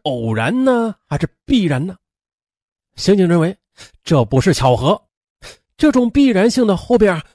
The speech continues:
估计会隐藏着犯罪嫌疑人的秘密。也许这个秘密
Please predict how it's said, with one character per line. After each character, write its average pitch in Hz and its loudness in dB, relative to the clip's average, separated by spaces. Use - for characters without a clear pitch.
估 247 0
计 202 -2
会 240 -2
隐 170 2
藏 233 -4
着 226 2
犯 233 -2
罪 226 2
嫌 175 0
疑 - 2
人 220 2
的 202 2
秘 233 2
密。 196 -6
也 131 -2
许 120 -2
这 - -6
个 202 0
秘 220 0
密 185 0